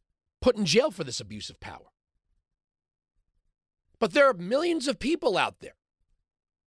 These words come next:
who will tell you Trump is compromised. Actually, Chris Christie will tell you that. Chris Christie said the other day on C N N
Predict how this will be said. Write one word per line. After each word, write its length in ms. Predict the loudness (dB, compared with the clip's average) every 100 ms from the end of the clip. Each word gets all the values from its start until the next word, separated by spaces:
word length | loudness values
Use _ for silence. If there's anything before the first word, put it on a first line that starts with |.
| _ _ -2
who 80 |
will 140 | 2 2
tell 400 | -2 0 2 2
you 200 | -2 -18 _ _ _ _ _ _ _ _ _ _ _ _ _ _ _
Trump 320 | 0 2 2 0
is 100 | -2
compromised. 440 | 0 0 -2 -12 2
Actually, 400 | 2 2 -2 -2
Chris 260 | 0 0
Christie 400 | 2 2 2 0
will 140 | 0 0
tell 240 | 4 2
you 100 | 4
that. 180 | 0 -2 -6 -20 _
Chris 340 | 0 2 0
Christie 480 | -6 -2 -2 -2 -6
said 360 | 0 0 0 -4
the 140 | 2
other 240 | 2 2
day 260 | 2 2 2
on 260 | 2 0 0
C 340 | -2 0 4
N 140 | 4
N 160 | 4 2